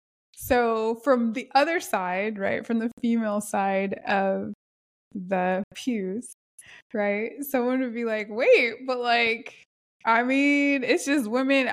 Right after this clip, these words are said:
all over the place." So for someone who's, you know,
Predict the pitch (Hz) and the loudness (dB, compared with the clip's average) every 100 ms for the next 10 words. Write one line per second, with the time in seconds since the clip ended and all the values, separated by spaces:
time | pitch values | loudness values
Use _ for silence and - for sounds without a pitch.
0 | - 220 262 277 359 349 254 247 214 220 | -4 0 4 4 4 0 -2 0 0 0
1 | 226 - - - _ - - 226 220 220 | -4 -12 -20 -20 _ -10 0 4 6 6
2 | 214 - 117 220 208 220 _ _ _ _ | 4 2 0 -2 -6 -10 _ _ _ _
3 | 262 269 269 277 311 311 262 311 254 226 | 0 2 2 4 4 4 2 2 4 4
4 | 226 233 | 2 -2